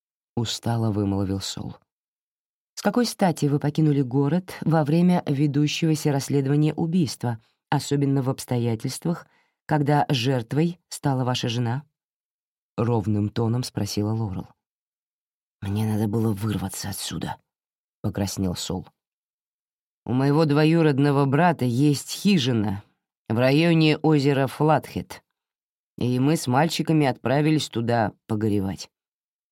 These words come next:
Мы ничего не знали о ее убийстве. И до сих пор не знаем». На последних словах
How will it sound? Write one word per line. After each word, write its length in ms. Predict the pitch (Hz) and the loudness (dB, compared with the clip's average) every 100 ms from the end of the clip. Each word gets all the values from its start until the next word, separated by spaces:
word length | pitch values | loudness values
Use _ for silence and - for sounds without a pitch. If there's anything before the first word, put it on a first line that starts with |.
| _ | _
Мы 140 | 131 | 2
ничего 300 | 147 139 147 | 2 2 2
не 120 | 156 151 | 4 2
знали 340 | 131 110 104 | 2 0 0
о 80 | 101 | 0
ее 260 | 104 101 | 2 2
убийстве. 560 | 101 - 90 - 87 - _ _ _ _ _ _ _ _ _ | 0 0 -4 -4 -10 -14 _ _ _ _ _ _ _ _ _
И 180 | 110 117 | -2 0
до 100 | 117 | -2
сих 200 | 120 110 | -4 -6
пор 220 | 101 95 | -6 -6
не 100 | 98 | -6
знаем». 360 | 95 92 90 - _ _ _ _ _ _ _ | -6 -6 -8 -10 _ _ _ _ _ _ _
На 120 | 117 | -4
последних 460 | 107 101 110 104 104 | -2 -2 -2 -2 -2
словах 560 | - 110 104 120 - | -2 -2 0 -2 -4